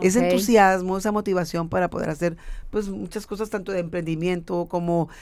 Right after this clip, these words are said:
Speaker 1: cuestiones altruistas, obviamente, o lo puedes, o lo puedes decir como responsabilidad social,
Speaker 2: Ujú.
Speaker 1: que hay mucho donde podemos y tendríamos que ayudar
Speaker 2: Sí.
Speaker 1: y apoyar,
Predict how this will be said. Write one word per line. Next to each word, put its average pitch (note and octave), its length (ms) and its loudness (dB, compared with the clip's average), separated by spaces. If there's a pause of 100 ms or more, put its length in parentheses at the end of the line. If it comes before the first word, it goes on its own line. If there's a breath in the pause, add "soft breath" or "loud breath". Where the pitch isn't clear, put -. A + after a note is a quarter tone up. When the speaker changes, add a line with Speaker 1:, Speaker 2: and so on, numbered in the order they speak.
(120)
Speaker 1:
cuestiones A3+ 340 4
altruistas, F3 1080 2 (280 soft breath)
obviamente, E3+ 480 -2
o F3+ 40 0
lo D#3+ 100 0
puedes, E3+ 220 0
o F#3+ 100 10
lo F#3+ 100 6
puedes F#3+ 220 2
decir F#3 240 0
como F3+ 220 -4
responsabilidad D#3 720 -2
social, F#3 760 6
Speaker 2:
Ujú. G3 380 -4
Speaker 1:
que - 80 -2
hay E3 80 2
mucho G#3 400 2
donde F#3 240 2
podemos E3+ 500 -2 (140)
y F#3 80 0
tendríamos D#3+ 800 2
que - 100 -4
ayudar E3 480 4
Speaker 2:
Sí. F#3 140 0
Speaker 1:
y E3+ 100 2
apoyar, E3+ 540 4